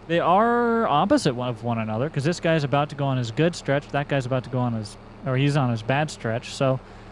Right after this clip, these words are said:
they're still opposite of one another. Just, I'm out of the timing that I need to be. Ooh. Okay. You can pour in that one. That works. <laughs>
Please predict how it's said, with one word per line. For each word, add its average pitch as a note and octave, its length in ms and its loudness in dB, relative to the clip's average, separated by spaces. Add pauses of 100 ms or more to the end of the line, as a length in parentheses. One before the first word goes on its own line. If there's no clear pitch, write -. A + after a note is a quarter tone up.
(600)
they're F3 100 2
still D4+ 260 2
opposite B3+ 420 2
of A#2 120 -6
one A2+ 100 0
another. G2+ 340 -6
Just, - 260 -4 (120)
I'm F3 460 2
out F3 180 4
of F3+ 100 2
the D#3+ 80 -6
timing B2+ 680 -2
that B2 140 0
I A#2 80 -2
need C3 360 -2
to B2 60 0
be. A#2 300 -2 (800)
Ooh. B3+ 400 8 (1200)
Okay. F#3 380 4 (480)
You D#3+ 80 0
can F#3 100 -2
pour G3 200 6
in F3 60 4
that E3 180 4
one. E3+ 220 0 (400)
That D3 160 2
works. - 380 2 (420)
<laughs> B3+ 80 4